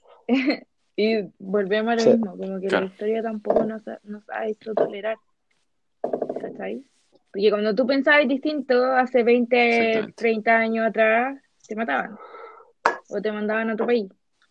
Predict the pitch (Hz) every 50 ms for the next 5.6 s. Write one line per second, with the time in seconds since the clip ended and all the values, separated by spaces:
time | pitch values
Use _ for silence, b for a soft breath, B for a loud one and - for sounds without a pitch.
0 | _ _ _ _ _ _ - 202 202 - 233 220 226 226 226 220 254 247 - 277
1 | 269 277 302 320 285 466 - - B B B B B _ - - 214 240 233 262
2 | 262 285 311 - 359 339 320 311 294 302 311 311 294 294 294 285 277 277 - -
3 | - - - 220 240 262 269 269 269 269 269 254 240 269 285 294 294 285 302 285
4 | 269 254 277 262 254 262 269 262 262 254 247 240 240 247 247 247 247 247 247 247
5 | 247 247 247 - 240 240 233 233 240 247 240 240